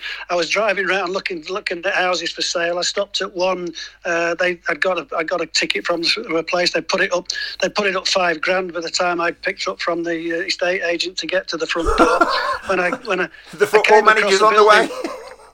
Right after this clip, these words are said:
Speaker 1: I know. I came across a building site and, uh, I,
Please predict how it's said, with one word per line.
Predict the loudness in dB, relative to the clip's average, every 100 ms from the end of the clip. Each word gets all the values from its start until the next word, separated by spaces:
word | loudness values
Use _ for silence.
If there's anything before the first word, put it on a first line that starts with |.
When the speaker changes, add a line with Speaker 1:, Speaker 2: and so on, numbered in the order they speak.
| _ _ -8 -2
Speaker 1:
I | 0
know. | 0 -2 -4
I | -2
came | 0 0
across | 0 0 -2
a | -2
building | -2 0 -2 -2
site | -2 0 0 -2 -4
and, | -4 -4 -2
uh, | 0 0 -2 -16 -18
I, | -4